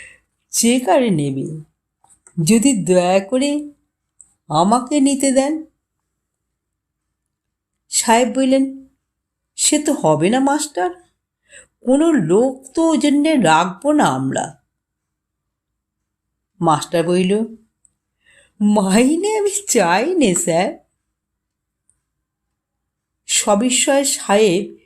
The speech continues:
তাহার মুখের দিকে চাহিয়া রইলেন। মাস্টার বলিল, "স্যার, লোকে বলবে কোম্পানি ওকে তাড়িয়ে দিয়েছে।"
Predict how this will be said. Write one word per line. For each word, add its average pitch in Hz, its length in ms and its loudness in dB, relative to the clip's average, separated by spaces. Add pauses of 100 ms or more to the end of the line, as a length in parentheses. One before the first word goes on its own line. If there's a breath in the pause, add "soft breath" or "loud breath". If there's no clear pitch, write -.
(220 loud breath)
তাহার 226 280 2
মুখের 185 480 0
দিকে 254 220 -2
চাহিয়া 147 460 0
রইলেন। 135 440 -4 (1080)
মাস্টার 170 480 0
বলিল, 180 360 -2 (600)
"স্যার, 196 720 0 (880 loud breath)
লোকে 190 500 4
বলবে 240 460 0 (240)
কোম্পানি 196 840 0
ওকে 320 300 -4 (120)
তাড়িয়ে 175 540 0
দিয়েছে।" 160 600 -2